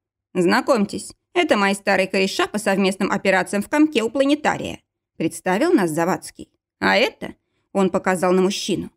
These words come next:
«гордость советского спорта Олег Каратаев, неоднократный чемпион мира».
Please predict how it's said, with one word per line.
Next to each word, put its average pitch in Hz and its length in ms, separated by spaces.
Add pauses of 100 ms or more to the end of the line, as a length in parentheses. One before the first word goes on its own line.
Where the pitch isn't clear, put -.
(400)
«гордость 196 440
советского 185 420
спорта - 460
Олег 185 340
Каратаев, 202 500 (340)
неоднократный 190 680
чемпион 180 480
мира». 202 260